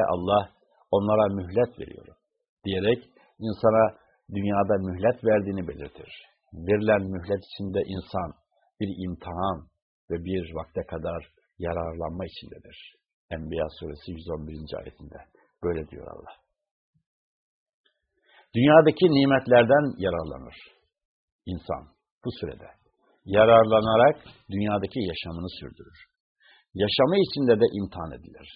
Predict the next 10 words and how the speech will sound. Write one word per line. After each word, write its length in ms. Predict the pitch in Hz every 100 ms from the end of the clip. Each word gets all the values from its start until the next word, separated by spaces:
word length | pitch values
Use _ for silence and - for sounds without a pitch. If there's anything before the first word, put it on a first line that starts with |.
| _ _ _ _ _ _ _ _ _ 104
Enbiya 460 | 110 107 107 123 156 -
suresinin 460 | 123 107 - 107 95
otuz 200 | - 104
beşinci 360 | 98 - 101 92
ayetinde, 420 | 92 - 95 90 80 - _ _ _ _
"Her 320 | - 131 131 104 104
canlı 400 | 95 90 107 160 -
ölümü 320 | - 90 98 117
tadacaktır. 640 | 85 80 80 104 - - - - _ _ _ _ -
Sizi 220 | 107 101